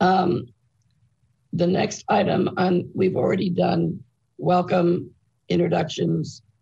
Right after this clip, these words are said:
and we're now, we're now doing reading of, and approval of the agenda. And after that comes a public comment session. After that,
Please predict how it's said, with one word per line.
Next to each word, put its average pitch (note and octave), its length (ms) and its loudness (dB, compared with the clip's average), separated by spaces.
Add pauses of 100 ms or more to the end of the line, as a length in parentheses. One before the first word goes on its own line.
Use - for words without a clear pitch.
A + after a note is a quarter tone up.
(240)
and F2 140 2
we're - 120 0
now, - 560 0 (960)
we're F3+ 120 2
now F3+ 240 2
doing F3+ 460 0
reading F3+ 320 0
of, - 180 -4 (120)
and - 140 -2
approval - 460 -2
of - 140 -4
the A2 140 -2
agenda. - 560 -6 (1200)
And F3 400 0 (180)
after F#3 380 0
that C3 380 2 (520)
comes E3 440 0
a F3 120 2
public F3 420 -2
comment C#3+ 440 -4 (180)
session. - 680 -4 (1040)
After F3 400 -2
that, - 340 0